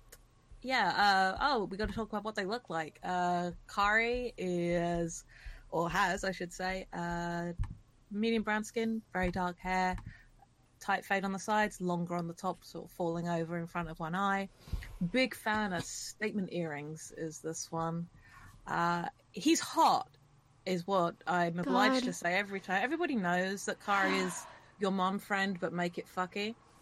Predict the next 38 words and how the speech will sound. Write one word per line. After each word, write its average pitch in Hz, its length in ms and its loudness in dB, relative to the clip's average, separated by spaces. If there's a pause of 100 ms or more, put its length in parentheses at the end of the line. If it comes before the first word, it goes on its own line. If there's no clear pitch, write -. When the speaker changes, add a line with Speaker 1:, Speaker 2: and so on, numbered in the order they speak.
(180)
Speaker 2:
Mm. 262 280 2
Speaker 1:
But 202 360 2
it 180 100 2
goes 233 280 0
without 226 220 0
sa-, - 200 -6
it 226 220 0 (340)
bears 330 280 4
repeating. 208 480 -4
Um, 196 260 2 (260)
fond 277 220 2
of 247 240 0
the 202 460 -2
crop - 340 -8
top 202 300 -2 (460)
with 180 180 0
a 170 100 2
bomber 170 300 0
jacket 185 560 -2
look, 185 420 -2 (300)
uh, 151 340 -2
with, 147 260 -8
uh, 110 180 -6 (120)
cargo 156 240 -6
pants 165 380 -6
and, 160 280 -6 (600)
you 277 80 -4
know, 226 120 2 (140)
practical 247 400 0
boots. 147 420 -8 (1160)
Uh, 196 160 6
scar 202 400 2
across 185 240 -2
the - 80 -8
bridge 180 240 -2
of 170 80 -6
the 165 60 -4
nose 165 520 -4